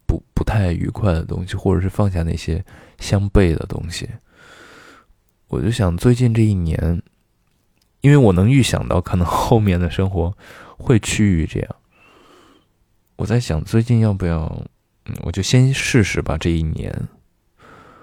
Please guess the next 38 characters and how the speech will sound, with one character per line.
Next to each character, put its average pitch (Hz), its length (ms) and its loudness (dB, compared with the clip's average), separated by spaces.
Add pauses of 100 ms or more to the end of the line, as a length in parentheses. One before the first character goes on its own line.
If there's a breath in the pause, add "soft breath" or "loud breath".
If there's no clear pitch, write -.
(800 loud breath)
不 95 80 4
要 135 160 4
想 - 320 -2
那 71 60 -4
么 80 80 -6
多 - 160 -4
东 78 200 -6
西 - 160 -8
了。 - 240 -10
其 - 100 -8
实 120 120 4
包 - 180 -6
括 120 140 0
我 90 60 4
拍 110 260 0
短 82 160 2
视 92 140 -2
频 90 160 -2
也 80 100 -4
是， - 260 -14 (460)
我 87 180 -4
说 95 360 2
这 101 180 2
一 92 40 2
年 85 220 2
我 82 120 0
能 85 100 -8
不 87 80 -4
能 98 80 -2
先 107 280 -2 (1160 loud breath)
听 131 240 -2
一 104 60 0
下 90 120 0
别 78 160 0
人 87 120 0
的 87 80 0
安 82 180 -2
排， - 320 -6